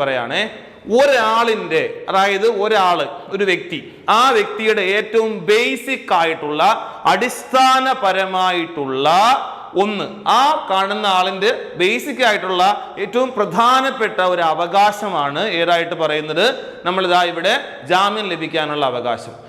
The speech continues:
അപ്പൊ ഈ ആളിന് ജാമ്യം ലഭിച്ചു എന്ന് പറഞ്ഞാൽ കേസിൽ നിന്ന് വെറുതെ വിട്ടെന്നാണോ? അല്ല. ഈ ആളിന് ഉപാധികൾക്ക് വിധേയമായി ജാമ്യം എന്ത് ചെയ്യും? അനുവദിക്കും. ആളിൻ്റെ അടുത്ത് പറയും, ജില്ല വിട്ടു പോകാൻ പാടില്ല, ആ,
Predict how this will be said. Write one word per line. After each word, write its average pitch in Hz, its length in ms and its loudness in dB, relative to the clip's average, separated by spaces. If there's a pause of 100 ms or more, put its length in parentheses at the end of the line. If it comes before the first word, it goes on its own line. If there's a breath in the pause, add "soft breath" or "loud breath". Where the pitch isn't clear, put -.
(140 loud breath)
അപ്പൊ 208 200 0
ഈ - 20 4 (120)
ആളിന് 220 240 0 (120)
ജാമ്യം 220 480 0
ലഭിച്ചു 185 360 -6
എന്ന് 190 180 -2
പറഞ്ഞാൽ 170 380 0 (320 loud breath)
കേസിൽ 196 320 2
നിന്ന് 208 160 -2
വെറുതെ 185 320 0
വിട്ടെന്നാണോ? 147 480 -2 (340)
അല്ല. 156 180 0 (720 loud breath)
ഈ - 20 4 (160)
ആളിന് 240 300 0 (340)
ഉപാധികൾക്ക് 247 680 2 (100)
വിധേയമായി 220 580 2 (120)
ജാമ്യം 196 360 0
എന്ത് 175 140 -2
ചെയ്യും? 156 180 -4 (280)
അനുവദിക്കും. 147 460 -2 (180)
ആളിൻ്റെ 185 260 0
അടുത്ത് 185 220 -6
പറയും, 185 260 0 (400 loud breath)
ജില്ല 196 260 2
വിട്ടു 185 240 -2
പോകാൻ 180 300 2
പാടില്ല, 170 320 0 (680 loud breath)
ആ, 180 40 4